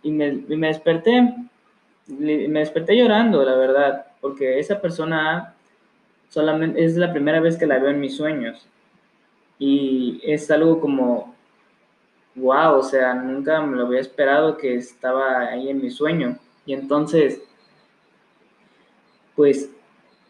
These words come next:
me saqué de onda y me puse a llorar, porque la verdad es como...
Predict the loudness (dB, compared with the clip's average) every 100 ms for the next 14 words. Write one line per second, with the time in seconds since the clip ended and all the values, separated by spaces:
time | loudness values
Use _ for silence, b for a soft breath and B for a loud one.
0 | _ _ _ _ -8 -6 -6 2 4 6
1 | 4 2 2 2 0 -2 -6 -8 -4 0
2 | 2 4 4 2 2 -4 -12 -20 _ _
3 | _ -10 -6 0 2 2 2 2 4 4
4 | 2 0 -6 -6 -4 -4 -4 -6